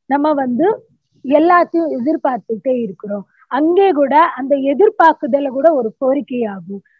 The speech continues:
அத கூட காமம் அகாமம் ஆகணும். அதாவது எல்லாமே zero ஆகணும். அதனால நம்ம வந்து அ-, அந்த நிலைக்கு நம்மள நாம கொண்டு வரும்போது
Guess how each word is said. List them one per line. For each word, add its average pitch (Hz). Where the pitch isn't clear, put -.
அத 285
கூட 330
காமம் 311
அகாமம் 285
ஆகணும். 208
அதாவது 302
எல்லாமே 320
zero 254
ஆகணும். 202
அதனால 330
நம்ம 302
வந்து 285
அ-, 254
அந்த 330
நிலைக்கு 339
நம்மள 294
நாம 285
கொண்டு 262
வரும்போது 240